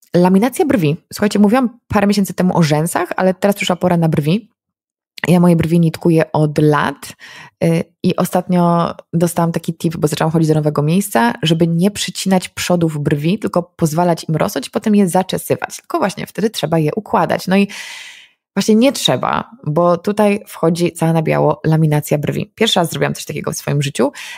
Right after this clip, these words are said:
i zabieg laminowania to właśnie nie tylko ułożenie włosków, ale też odżywienie ich i regeneracja, co mnie bardzo przekonało. E, i tutaj mamy działanie kwasu, uwaga, uwaga, uwaga,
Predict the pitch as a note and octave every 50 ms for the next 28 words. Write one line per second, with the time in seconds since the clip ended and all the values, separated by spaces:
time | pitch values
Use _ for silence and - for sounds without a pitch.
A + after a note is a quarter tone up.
0 | - _ - F#3 F3+ F3+ F3 F3 E3+ D#3+ D3+ - - _ _ - D#3 E3+ F#3+ G#3
1 | A#3+ A3 - G3 F#3 F#3 F3 E3 D#3+ F3+ F#3+ G3+ G3 G3 - - _ _ - F3
2 | E3+ E3+ E3+ E3 - _ - D#3+ E3+ F3 - F3+ E3+ F3 G3+ G#3 G3 F3 - -
3 | E3+ E3+ E3+ E3 D#3 F3 F3 E3 D#3 D3+ D3 D3+ D3+ F3 - - - G4 F#4 -
4 | - B3+ B3+ B3 - A#3+ - - - F#3 D#3 D#3+ E3 F3+ F3+ F3+ - E3+ - -
5 | - F3 E3+ F3 E3+ E3 E3 D#3+ D#3 D3 C#3+ D#3 - - A#3 C4 - F3+ E3+ E3
6 | D#3 D#3 D3+ - D3+ - - - - D3+ D#3 D#3 F2 A2+ E4 F4 - - - -
7 | - - - - - G3 - - G3+ G#3 A3 A#3+ A3+ G#3 G3+ G3+ G3 E3+ - F3+
8 | F#3+ G3 G3 F3+ - - - F#3 F#3 - - E3+ D#3+ E3 D#3 E3 E3 E3 - -
9 | - D3 D#3+ D#3+ D#3 D#3+ - - D#3+ F#3+ F#3+ G#3 G3+